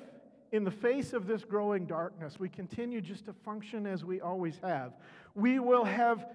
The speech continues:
fashioned a comfortable oasis for people who just like church.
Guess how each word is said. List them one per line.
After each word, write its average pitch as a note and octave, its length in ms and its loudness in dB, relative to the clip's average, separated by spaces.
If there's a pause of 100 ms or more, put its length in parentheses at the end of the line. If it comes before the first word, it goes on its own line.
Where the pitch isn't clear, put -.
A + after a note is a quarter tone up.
(180)
fashioned C4+ 580 -2
a G#3+ 160 6
comfortable A#3 760 0
oasis G#3 760 0 (320)
for A3 220 0
people B3 340 0
who A3 160 0
just G#3 320 -6
like G3+ 340 -10
church. D3+ 480 -12